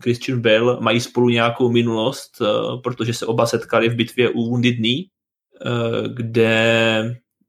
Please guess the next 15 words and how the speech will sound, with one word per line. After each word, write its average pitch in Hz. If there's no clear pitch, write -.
eh, -
prostě 101
oba, 113
oba 117
prováděli 113
nějaké 107
jako, 120
a, -
válečné, 117
nebo 117
ne 123
válečné 123
zločiny, 117
ale 113
prostě 117